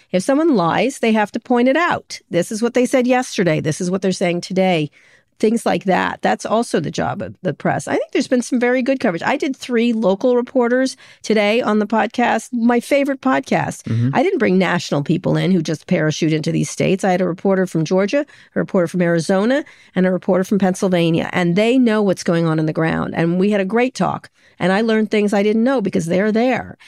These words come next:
Speaker 1: And so I think, you know, there's some amazing reporters across the country.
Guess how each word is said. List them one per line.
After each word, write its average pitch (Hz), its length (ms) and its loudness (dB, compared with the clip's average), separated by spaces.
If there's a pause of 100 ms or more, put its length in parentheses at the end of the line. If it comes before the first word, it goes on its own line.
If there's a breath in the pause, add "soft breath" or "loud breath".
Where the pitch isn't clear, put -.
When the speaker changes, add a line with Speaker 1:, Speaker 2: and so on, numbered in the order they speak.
(200 loud breath)
Speaker 1:
And 196 140 0
so 233 240 0
I 220 100 0
think, 277 320 0
you 233 100 2
know, 208 200 2
there's 185 200 -2
some 208 140 -2
amazing 233 580 2
reporters 185 380 0
across 165 300 -2
the - 100 -12
country. 165 340 -2